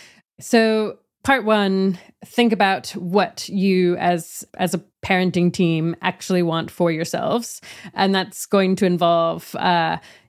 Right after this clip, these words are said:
how much time do you want to spend with your kids during certain periods? Uh, and also, how much do you want to be prioritizing work? And how much do you, uh, have the flexibility to have this part-time kind of thing? Um, then the next step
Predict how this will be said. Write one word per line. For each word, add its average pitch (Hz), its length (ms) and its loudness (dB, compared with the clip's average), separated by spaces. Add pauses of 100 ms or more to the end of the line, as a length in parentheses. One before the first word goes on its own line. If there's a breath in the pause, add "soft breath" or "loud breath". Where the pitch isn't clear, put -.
how - 200 -2
much 277 160 -2
time 262 180 2
do 240 40 0
you 247 60 2
want 240 80 2
to 233 40 2
spend 226 180 0
with 226 120 0
your 247 80 -4
kids 247 680 -2
during 196 240 2
certain 202 220 -2
periods? 240 840 0
Uh, 185 340 2
and 190 120 2
also, 208 500 4
how 175 160 2
much 208 280 -2
do 214 100 -2
you 220 100 2
want 202 180 0
to 190 60 -10
be 208 100 0
prioritizing 196 560 2
work? 196 240 0
And 175 100 -4
how 180 100 0
much 190 220 -2
do 196 100 -2
you, 185 380 2 (320 loud breath)
uh, 190 180 4
have 180 160 -6
the 202 60 -4
flexibility 233 920 0
to 180 440 0
have 175 180 0
this 180 120 -8
part-time 175 400 -2
kind 175 260 -2
of 170 60 -8
thing? 190 380 -4 (360 loud breath)
Um, 175 580 0 (380 soft breath)
then 269 180 6
the 247 140 2
next 233 480 2
step - 380 0